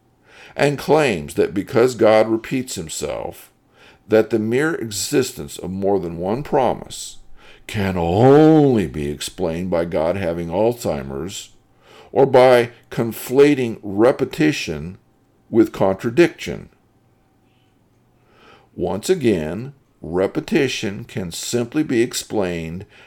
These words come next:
as the natural process necessary when a person or people who are finite are given to human issues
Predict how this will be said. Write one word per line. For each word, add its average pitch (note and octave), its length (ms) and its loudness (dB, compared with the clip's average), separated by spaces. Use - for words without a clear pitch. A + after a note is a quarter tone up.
as F#2 220 0
the F2 140 -4
natural G#2 800 -2
process - 1040 -2
necessary F#2+ 1120 -4
when D#2 240 -10
a G2 120 -4
person - 680 -2
or F#2 220 2
people - 640 -6
who E2 180 -2
are F#2 160 4
finite D#2+ 920 -4
are E2+ 160 -8
given D#2+ 380 -8
to F2+ 140 -12
human B2+ 560 -6
issues E2+ 680 -4